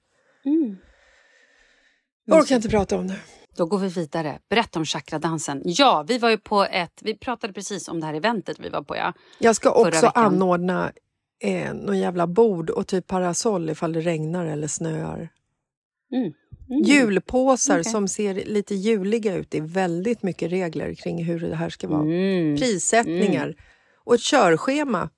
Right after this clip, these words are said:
Speaker 2: Det här ska du tänka på.
Speaker 1: Mm.
Speaker 2: När tiden snart är slut, då ska vi börja prisdumpa. Ha det i åtanke. Det är mycket information här som, som jag kommer misslyckas med totalt.
Speaker 1: Mm.
Speaker 2: Jag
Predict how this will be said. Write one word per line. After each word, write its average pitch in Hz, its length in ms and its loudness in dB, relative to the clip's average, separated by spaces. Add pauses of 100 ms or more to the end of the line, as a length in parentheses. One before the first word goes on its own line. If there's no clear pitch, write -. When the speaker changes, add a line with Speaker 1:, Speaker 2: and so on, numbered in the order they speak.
(140)
Speaker 2:
Det 196 80 -2
här 233 180 0
ska 311 180 -6
du 302 80 0
tänka 196 360 0
på. 302 140 4
Speaker 1:
Mm. 175 200 -2 (120)
Speaker 2:
När 233 160 0
tiden 262 460 -2
snart 220 340 0
är 202 60 -4
slut, 208 340 -4 (220)
då 196 140 0
ska - 160 -6
vi 185 100 -2
börja 208 240 -2
prisdumpa. 226 1000 -2
Ha 220 220 2
det 381 60 0
i 302 120 0
åtanke. 165 640 -6 (180)
Det 262 80 -6
är 269 40 -2
mycket 311 400 -2
information 233 680 0
här 165 180 -4
som, 170 380 -4
som 190 200 0
jag 170 140 -2
kommer 170 180 -2
misslyckas 170 600 -4
med - 160 -8
totalt. - 640 -10 (680)
Speaker 1:
Mm. 165 500 -4 (680)
Speaker 2:
Jag 175 520 0